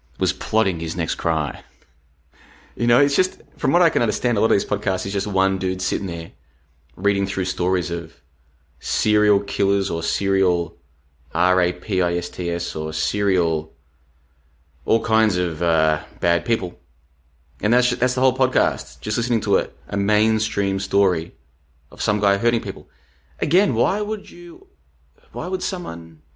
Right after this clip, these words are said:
I don't know, let me know in the live stream chat comments, you tell me. Why would someone want to listen to such podcasts?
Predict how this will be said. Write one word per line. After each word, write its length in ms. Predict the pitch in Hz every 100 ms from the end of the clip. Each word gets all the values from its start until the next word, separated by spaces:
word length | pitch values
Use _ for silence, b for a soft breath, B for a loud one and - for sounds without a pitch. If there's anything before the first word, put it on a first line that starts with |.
| - -
I 140 | 117
don't 140 | 143
know, 140 | 185 190
let 160 | 110
me 60 | 135
know 100 | 139
in 60 | 135
the 60 |
live 200 | 131 131
stream 220 | - 135
chat 220 | 127 143 135
comments, 280 | 175 117
you 80 | 143
tell 240 | 147 143 143
me. 340 | 147 85 - _ _ - _ -
Why 240 | 101 156
would 160 | 185 -
someone 340 | - 156 117
want 120 | 131
to 60 | 127
listen 220 | 147 110
to 80 | 123
such 240 | 143 -
podcasts? 680 | - - - - - -